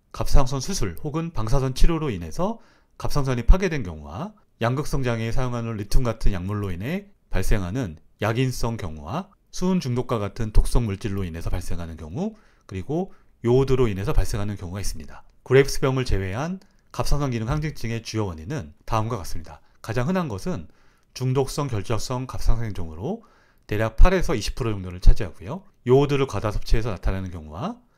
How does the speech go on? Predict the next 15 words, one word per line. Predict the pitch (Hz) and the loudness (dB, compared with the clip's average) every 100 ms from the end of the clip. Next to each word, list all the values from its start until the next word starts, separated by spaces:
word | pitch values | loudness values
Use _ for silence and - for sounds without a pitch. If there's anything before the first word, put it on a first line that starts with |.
| _ _ _ _ _ _ - | _ _ _ _ _ _ 0
호흡기 | 190 202 - | 2 2 -2
감염 | 185 117 120 | -2 0 0
이후 | 104 104 160 160 | -2 -6 -6 -2
일시적으로 | 175 - 180 160 | 0 2 2 0
발생하는 | 127 92 110 98 92 | -2 -2 -2 -2 -8
경우, | 80 73 82 175 240 _ _ | -12 -14 -12 -12 -12 _ _
하시모토 | 180 208 175 165 | -2 0 0 -2
갑상선염에서 | - 113 127 139 110 85 85 160 131 73 _ _ _ _ | 2 4 4 2 -4 -6 -6 -4 -4 -8 _ _ _ _
세포가 | - - 185 165 | 8 8 6 6
파괴되면서 | 156 185 175 151 123 117 123 123 | 8 6 2 -2 -4 -2 -2 -2
일시적으로 | 143 - - 123 107 104 131 156 170 _ | 0 2 2 -2 -2 -6 -6 -6 -10 _
항진증이 | - 175 175 165 | -6 -4 -2 -2
발생하는 | 110 101 110 107 | -2 -2 -2 -4
경우도 | 104 92 | -6 -6
있습니다. | 87 - 71 69 | -6 -6 -10 -16